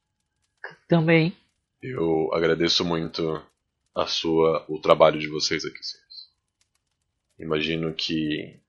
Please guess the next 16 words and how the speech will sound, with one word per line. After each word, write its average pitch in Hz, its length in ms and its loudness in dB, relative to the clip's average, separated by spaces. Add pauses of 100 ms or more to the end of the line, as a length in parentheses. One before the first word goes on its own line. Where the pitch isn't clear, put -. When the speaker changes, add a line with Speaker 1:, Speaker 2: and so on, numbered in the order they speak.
(220)
Speaker 2:
é 170 120 0
desse 90 400 0
tipo - 280 -2
de 82 120 -2
gente 76 360 -4
que - 100 -4
eu 80 80 -2
quero 78 340 0
que - 180 -8
o 80 80 -2
Japão 78 420 -2 (240)
daqui 80 220 -6
pra - 140 -2
frente - 260 -10
seja 78 240 -6
feito. - 340 -16